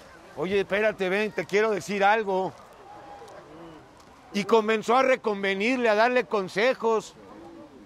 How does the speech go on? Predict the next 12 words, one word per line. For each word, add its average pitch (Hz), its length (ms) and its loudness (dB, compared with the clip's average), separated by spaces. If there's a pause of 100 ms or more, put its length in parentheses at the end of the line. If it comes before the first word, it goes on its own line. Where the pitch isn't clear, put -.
(360)
"Pero, 165 400 -2 (400)
Jesús, 196 420 0
¿qué 233 120 -2
estás 233 320 0
diciendo?". 220 680 0 (460)
Pero 202 240 4
fíjate, 262 400 4
hermano, 233 400 0
¿qué 262 160 4
le 262 100 4
dijo 233 360 2
Pedro? 190 420 0